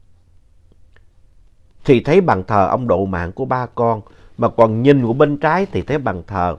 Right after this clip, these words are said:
tổ cô Độ Mạng cho mẹ con. Rồi nhìn lại tay phải sát ông lối đi vào nhà bếp thì thấy hai cái bếp, và ở trên thì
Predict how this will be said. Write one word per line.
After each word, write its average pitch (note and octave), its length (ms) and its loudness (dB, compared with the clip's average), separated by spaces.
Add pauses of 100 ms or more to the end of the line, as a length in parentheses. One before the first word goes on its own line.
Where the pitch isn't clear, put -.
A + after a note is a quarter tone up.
tổ F2+ 300 -4
cô A#2+ 200 0
Độ F2 160 -2
Mạng F2+ 360 -6
cho G#2 100 -6
mẹ E2 300 -8
con. G#2 260 -4 (580)
Rồi A#2+ 180 4
nhìn B2 220 4
lại G#2+ 200 4
tay C3 260 0
phải G2 260 -6
sát - 160 -16
ông A#2+ 180 -6
lối D3 200 0
đi B2 260 -4
vào F2 160 -2
nhà E2 200 -6
bếp G#2 260 -6 (760)
thì G#2 160 2
thấy B2+ 200 0
hai C#3 240 -4
cái B2+ 140 -4
bếp, C#3+ 260 -2 (280)
và G2+ 160 -2
ở A#2 180 -2
trên A2 320 -4 (460)
thì F#2+ 320 -2